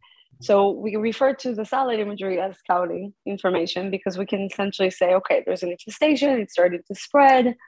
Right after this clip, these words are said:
Once it starts hitting five, ten acres, then the farmers really wanna go and do something about it and prevent the spread and the additional yield losses. Now, probably another thing that most people don't know is that fungicides are not curative.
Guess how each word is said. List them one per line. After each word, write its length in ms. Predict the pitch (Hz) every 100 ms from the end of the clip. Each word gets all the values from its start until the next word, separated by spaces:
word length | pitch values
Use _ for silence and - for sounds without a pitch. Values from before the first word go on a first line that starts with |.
| _ _ _ _
Once 320 | 220 226 226
it 100 | 226
starts 360 | - 220 208 -
hitting 260 | 214 196 196
five, 300 | 185 202 202
ten 200 | - 202
acres, 560 | 247 285 - 180 180 180
then 140 | 196
the 60 | 208
farmers 380 | 196 196 190 180
really 160 | 185
wanna 200 | 180 175
go 180 | 170 180
and 140 | 175 180
do 120 | 262
something 340 | 214 165 160
about 320 | 180 170 - -
it 180 | - - _ _ _ _ -
and 540 | 190 180 180 180 170 _
prevent 460 | - 190 214 240 208
the 80 |
spread 500 | 202 - 240 240 214
and 160 | 202 196
the 60 | 180
additional 480 | 180 196 202 180
yield 220 | 180 185 185
losses. 500 | - - - 190 - _ _ _ _
Now, 400 | 214 208 202 - _ _
probably 280 | - 269 269
another 260 | 247 240 240
thing 180 | 233
that 120 | 208 185
most 260 | 190 -
people 180 | 190 196
don't 240 | 190 185
know 260 | 277 277 233
is 140 | 214 208
that 260 | 196 - - -
fungicides 580 | 254 262 247 190 180 196
are 80 | 190
not 260 | 190 180
curative. 480 | - 190 170 175